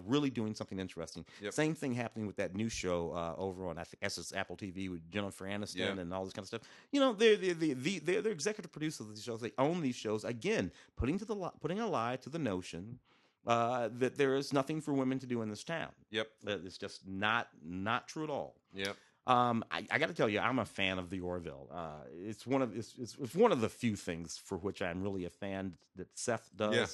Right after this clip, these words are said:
Speaker 1: You know, Family Guy and all that. I, it's,
Speaker 2: Yeah.
Speaker 1: it's all fine. But this sort of knockoff of, uh, Star Trek, the sort of Star
Speaker 2: Yeah.
Speaker 1: Trek series put through the filter of the, it cracks me up. Uh, I, I can't help
Speaker 2: And,
Speaker 1: it. It just
Speaker 2: and
Speaker 1: cracks me up.
Speaker 2: let me, let me just say,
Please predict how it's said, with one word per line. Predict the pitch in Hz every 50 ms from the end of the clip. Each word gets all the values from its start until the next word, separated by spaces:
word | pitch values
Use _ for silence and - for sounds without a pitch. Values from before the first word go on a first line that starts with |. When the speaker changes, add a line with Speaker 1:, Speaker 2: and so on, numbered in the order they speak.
| -
Speaker 1:
You | 143 135
know, | 110
Family | - 226 220 151 113 101
Guy | 101 87 85
and | 85 85
all | 80 78
that. | 78 80 101
I, | 107
it's, | 98 - -
Speaker 2:
Yeah. | 110 110 92 80
Speaker 1:
it's | 95 110 -
all | 101 78 71
fine. | - 76 69 67 _ - - - - - _ _ 104
But | 131 135 - 131 117
this | 117 147 165 -
sort | - - 139 131
of | 123 98 90
knockoff | 101 104 107 101 101 - - 95 90 92 92 92 - - -
of, | 90 87 87 82 87
uh, | 87 85 85 82 82 82 78 73 71 73 69 71 -
Star | - - - - 101 90 87 82
Trek, | - - - - 87 87 - -
the | - 82
sort | - - 90
of | 87 -
Star | - - - 87 80
Speaker 2:
Yeah. | 117 104 90
Speaker 1:
Trek | - 92 85 -
series | - - - 87 85 87 87 85 -
put | - _ _ _ - - -
through | - 98 90
the | 90 87
filter | - _ 101 90 82 - 90 85 85 85
of | 78 82
the, | 98 101 - - - _ _ _ _
it | 220 233 -
cracks | - - 147 120 107 - - -
me | - 90 87
up. | 82 76 78 - _ _ _ _ - - _ _ _
Uh, | 110 104 90 - -
I, | 80 98 104 - -
I | 120 120
can't | 117 - 117 107 104
help | 101 90 120
Speaker 2:
And, | 117 113
Speaker 1:
it. | 87 90
It | 90
just | - 113 113
Speaker 2:
and | 113 107
Speaker 1:
cracks | 101 90 85 - -
me | - 78 78
up. | 80 - -
Speaker 2:
let | 139 127 123 127 139 143 143
me, | 147 135 123 117
let | 120 117 117 117
me | 131 127 113
just | 113 110 -
say, | - 110 95 92 90 92